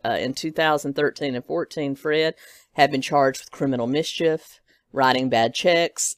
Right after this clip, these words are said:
assault, and was even arrested when he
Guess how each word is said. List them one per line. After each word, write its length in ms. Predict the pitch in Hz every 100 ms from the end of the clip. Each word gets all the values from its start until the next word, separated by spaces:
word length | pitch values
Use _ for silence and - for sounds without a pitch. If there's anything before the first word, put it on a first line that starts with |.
| -
assault, 720 | 127 - 185 185 190 - - - - _ -
and 160 | 160
was 180 | 165 160 -
even 300 | 170 160 165
arrested 640 | 160 147 147 - - 156
when 200 | 151 139
he 340 | 139 143 139